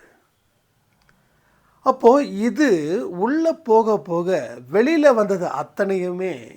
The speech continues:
தோல்விகளும் அவமானங்களும் வெறுப்புகளும் கவலைகளும் கண்ணீரும்.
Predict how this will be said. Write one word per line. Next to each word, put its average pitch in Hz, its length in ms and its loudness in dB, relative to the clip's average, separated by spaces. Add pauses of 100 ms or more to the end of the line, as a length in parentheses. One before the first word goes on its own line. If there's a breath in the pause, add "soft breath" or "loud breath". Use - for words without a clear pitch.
(1700)
தோல்விகளும் 220 840 2 (100)
அவமானங்களும் 185 1000 -2
வெறுப்புகளும் 170 840 -6
கவலைகளும் 156 840 -8
கண்ணீரும். 147 540 -8